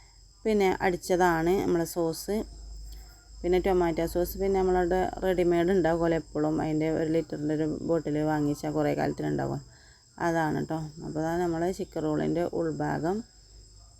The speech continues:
ഓരോരുത്തർ ഇങ്ങനെ എടുത്തിട്ട് ഇങ്ങനെ കാണിച്ചു തരികയാണ് കേട്ടോ ക്യാമറയ്ക്ക് മുന്നിൽ. അതൊക്കെ കഴിഞ്ഞിട്ട് ഞാൻ ചോറൊന്ന് കുക്കറിൽ നിന്ന് മാറ്റി കൊടുത്തതാണ്. ഇതാണ് നമ്മളെ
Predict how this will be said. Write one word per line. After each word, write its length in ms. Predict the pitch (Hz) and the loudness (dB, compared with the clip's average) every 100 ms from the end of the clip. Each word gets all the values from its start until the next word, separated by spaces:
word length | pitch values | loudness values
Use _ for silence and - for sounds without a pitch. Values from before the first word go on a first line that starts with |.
| - - | -20 -6
ഓരോരുത്തർ 380 | 180 175 160 170 | 0 0 0 0
ഇങ്ങനെ 220 | 180 180 180 | 2 2 2
എടുത്തിട്ട് 340 | 180 - 165 175 | 0 -2 -4 0
ഇങ്ങനെ 200 | 175 170 | 0 0
കാണിച്ചു 280 | 175 160 156 | -2 -2 0
തരികയാണ് 240 | 156 151 151 | 0 2 0
കേട്ടോ 120 | 151 - | -2 -4
ക്യാമറയ്ക്ക് 460 | 160 151 156 - | -4 -2 -4 -6
മുന്നിൽ. 260 | 165 160 156 175 226 - - - - - - - - - - - - - - - - - - - - - - - - - - - - - | -4 -2 0 0 -2 -4 -18 -20 -20 -20 -20 -20 -20 -20 -20 -20 -20 -20 -20 -20 -20 -20 -20 -20 -20 -20 -20 -20 -20 -20 -20 -20 -18 2
അതൊക്കെ 240 | 220 240 233 | 6 8 10
കഴിഞ്ഞിട്ട് 440 | 233 208 190 196 196 | 10 10 6 4 4
ഞാൻ 180 | 185 180 202 - | 6 4 2 -2
ചോറൊന്ന് 440 | - 175 170 180 180 180 - - - | -2 0 2 2 2 0 -8 -16 -4
കുക്കറിൽ 340 | 185 - 170 | -4 0 0
നിന്ന് 120 | 170 175 | 4 4
മാറ്റി 220 | 165 160 | 2 0
കൊടുത്തതാണ്. 600 | 170 165 - 165 156 160 - | -2 -4 -2 -2 -2 -2 -2
ഇതാണ് 280 | 160 170 170 | -4 -4 -2
നമ്മളെ 260 | 165 165 | 0 0